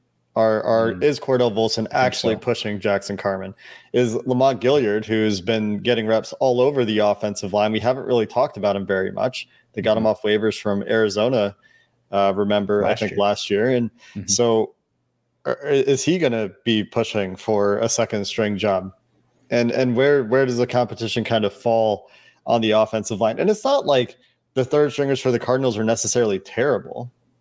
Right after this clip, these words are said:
Speaker 1: If you go look, Christian Ringo, Jonathan Ledbetter, Antoine Woods, Myjai Sanders, Cameron Thomas, the, the rookie third round picks from the
Speaker 2: Mm-hmm.
Speaker 1: Cardinals, these guys are all gonna play. So there should be some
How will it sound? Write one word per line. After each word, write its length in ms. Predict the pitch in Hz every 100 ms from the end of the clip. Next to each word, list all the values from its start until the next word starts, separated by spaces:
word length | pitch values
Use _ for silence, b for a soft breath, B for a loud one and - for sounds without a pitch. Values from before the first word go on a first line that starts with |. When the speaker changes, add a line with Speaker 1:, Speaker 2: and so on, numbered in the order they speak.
| _
Speaker 1:
If 100 | -
you 60 | 120
go 200 | 104 151
look, 280 | 110 139 -
Christian 460 | - 139 - 117 104
Ringo, 480 | 117 123 127 123
Jonathan 480 | 110 113 117 113 107
Ledbetter, 580 | 110 110 104 110 113 110 117
Antoine 460 | 117 - 107 101
Woods, 440 | 123 147 139 120 - b b b -
Myjai 320 | 120 113 110
Sanders, 400 | - 160 151 147
Cameron 340 | - 147 135 113
Thomas, 440 | 131 139 131 -
the, 260 | 123 113 104
the 100 | 107
rookie 340 | 104 139 131
third 280 | 117 131 127
round 280 | 127 123 117
picks 400 | 123 - - - _ _ _ _
from 160 | 127 123
the 60 |
Speaker 2:
Mm-hmm. 60 | 120
Speaker 1:
Cardinals, 280 | 131 127 117
these 180 | 208 196
guys 220 | 123 113
are 100 | 113
all 80 | 104
gonna 160 | 101
play. 360 | - - 76 123 _ _ -
So 160 | 147
there 140 | 147 143
should 240 | - 254
be 140 | 175
some 640 | 127 - 165 165 151 135